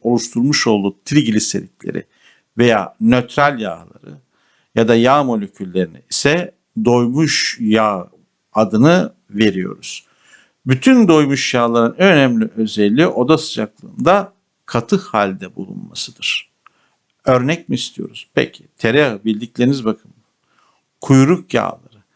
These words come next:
iç yağları, bu örnekleri çoğaltmamız mümkün. En popülerleri bunlar. Bunlar oda sıcaklığında katı olan yağlardır. Öyleyse bunlar ne tür yağlardır?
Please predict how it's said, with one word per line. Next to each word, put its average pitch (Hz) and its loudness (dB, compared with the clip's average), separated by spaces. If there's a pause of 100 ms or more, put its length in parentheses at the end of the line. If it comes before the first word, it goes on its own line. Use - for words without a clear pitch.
(300)
iç 170 2
yağları, 104 -4
bu 135 0
örnekleri 135 0
çoğaltmamız 120 -2 (140)
mümkün. 117 0 (560)
En 214 2
popülerleri 110 -2
bunlar. 95 -12 (400)
Bunlar 165 2 (100)
oda 135 2
sıcaklığında 120 -6
katı - -2
olan 113 2 (100)
yağlardır. 98 0
Öyleyse 117 0
bunlar 101 0
ne 123 0
tür 98 -18
yağlardır? 82 -2